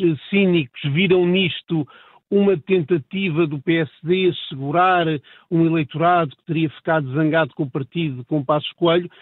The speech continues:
Eu penso que, que temos que acreditar que é uma proposta genuína,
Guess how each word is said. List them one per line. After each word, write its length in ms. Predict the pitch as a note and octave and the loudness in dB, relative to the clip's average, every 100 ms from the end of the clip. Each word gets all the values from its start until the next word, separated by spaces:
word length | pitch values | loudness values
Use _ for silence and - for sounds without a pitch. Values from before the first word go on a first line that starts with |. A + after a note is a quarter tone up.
| - _ | -20 _
Eu 120 | - A#3 | -4 0
penso 280 | A#3 - - | 0 0 -4
que, 340 | G3+ F#3+ F3 C#3 | -2 0 -2 -2
que 320 | F3 D#3 C#3+ B2+ _ | 0 0 -2 -10 _
temos 240 | - F#3 - | -2 0 0
que 100 | F#3 | -4
acreditar 520 | E3+ E3 D#3 E3+ D#3 | -2 -2 -2 0 0
que 100 | B2+ | 0
é 40 | D#3 | -2
uma 160 | D3 | -2
proposta 520 | - - D#3+ C#3 - C#3 | -6 -6 -4 -4 -6 -6
genuína, 500 | E3+ G3+ A3+ B3 | -2 -2 -2 -4